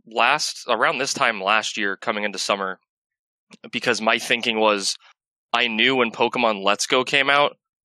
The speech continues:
they were gonna somehow tie it into this game and make it the requirements for getting, like, different forms of Pokemon.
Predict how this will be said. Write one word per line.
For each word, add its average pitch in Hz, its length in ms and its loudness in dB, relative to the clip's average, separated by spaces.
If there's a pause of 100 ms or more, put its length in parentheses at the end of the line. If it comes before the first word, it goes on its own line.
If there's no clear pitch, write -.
(460)
they 120 100 2
were 113 100 2
gonna 123 200 0
somehow 131 500 2
tie 123 280 0
it 123 120 2
into 117 240 0
this 113 240 0
game 131 420 0
and 101 200 -4
make 117 200 0
it 127 120 -2
the 113 100 -2
requirements 117 640 0
for 113 140 -4
getting, 107 240 0
like, 98 180 -2
different 107 320 -2
forms 107 280 -2
of 98 100 -12
Pokemon. 127 500 2